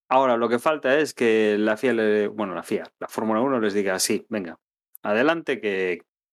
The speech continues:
que entráis a jugar". Y que los equipos después, mm, si ellos no montan escudería,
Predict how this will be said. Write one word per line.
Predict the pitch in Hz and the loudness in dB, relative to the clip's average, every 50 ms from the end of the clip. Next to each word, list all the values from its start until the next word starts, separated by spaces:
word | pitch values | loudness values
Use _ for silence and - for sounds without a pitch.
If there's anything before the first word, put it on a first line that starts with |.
| _ - | _ -4
que | 104 101 98 98 95 95 95 | -2 -2 0 -2 -2 -2 -2
entráis | 98 101 104 123 123 110 - | -4 -4 -2 -2 -2 -2 -4
a | 120 | -8
jugar". | 104 98 101 95 90 87 90 - _ _ _ _ _ _ _ _ _ _ _ _ _ _ _ _ | -12 -10 -10 -8 -8 -8 -10 -12 _ _ _ _ _ _ _ _ _ _ _ _ _ _ _ _
Y | - 135 | -6 -4
que | - 113 | -2 -2
los | 104 95 - | -2 -2 -4
equipos | 98 101 101 - 113 104 | -6 -6 -4 -2 -2 -2
después, | 101 101 - - - 110 104 107 - - _ _ _ | -2 -2 -4 -2 0 0 0 0 -2 -6 _ _ _
mm, | - 120 104 98 95 92 90 | -14 -10 -8 -8 -8 -8 -8
si | 87 - - 107 101 104 | -8 -8 -6 -2 0 0
ellos | 110 107 110 113 107 101 - - _ | 0 2 0 0 0 -2 -4 -8 _
no | - 113 110 110 107 | -6 -4 -2 -2 0
montan | 107 107 107 104 101 - 107 104 107 | 0 0 -2 -2 -2 -2 -2 -2 -2
escudería, | 107 107 - - - 107 104 107 120 123 127 131 139 147 156 | -4 -6 -6 -6 -4 -2 0 2 2 2 2 2 2 0 -2